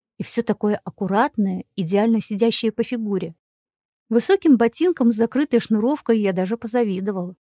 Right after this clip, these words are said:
Мой знакомый матершинник этим товарищем другом явно не был. "Точно здесь". "Слышал. Явно врет". "Нет, так я ничего не пойму.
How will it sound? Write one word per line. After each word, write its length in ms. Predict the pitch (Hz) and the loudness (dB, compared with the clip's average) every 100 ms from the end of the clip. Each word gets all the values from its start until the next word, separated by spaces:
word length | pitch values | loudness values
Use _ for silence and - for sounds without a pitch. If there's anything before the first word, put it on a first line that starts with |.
| _ _ _ _ _ - | _ _ _ _ _ 4
Мой 200 | 214 240 | 6 6
знакомый 500 | 214 208 240 233 202 | 4 0 4 4 4
матершинник 680 | 208 - - - 285 220 208 | 2 0 -2 2 4 4 2
этим 240 | - 196 | 0 0
товарищем 760 | - 196 214 233 - 233 220 262 _ _ | 0 2 2 0 -4 -2 -2 -4 _ _
другом 460 | 208 196 226 220 226 | -6 0 0 4 4
явно 340 | 220 202 160 | 6 2 0
не 180 | 180 175 | -6 -6
был. 200 | 160 175 _ _ _ _ _ _ _ _ _ _ - | -6 -12 _ _ _ _ _ _ _ _ _ _ -2
"Точно 320 | 196 196 180 | 0 0 -2
здесь". 400 | 170 165 165 - - _ _ _ _ _ _ _ - | -4 -4 -8 -10 -20 _ _ _ _ _ _ _ -6
"Слышал. 560 | 220 196 196 220 220 _ _ _ _ _ - | -2 -2 0 -4 -4 _ _ _ _ _ 0
Явно 420 | 208 208 208 240 | 4 6 4 2
врет". 440 | 233 202 202 - _ _ _ _ _ _ - | 2 0 -2 -12 _ _ _ _ _ _ -4
"Нет, 380 | 170 135 - - | -4 -4 -12 -6
так 240 | 269 285 | -4 -2
я 80 | 233 | 2
ничего 380 | 202 - 175 175 | 2 0 -4 -2
не 100 | 160 | -2
пойму. 360 | 165 156 156 | -4 -6 -6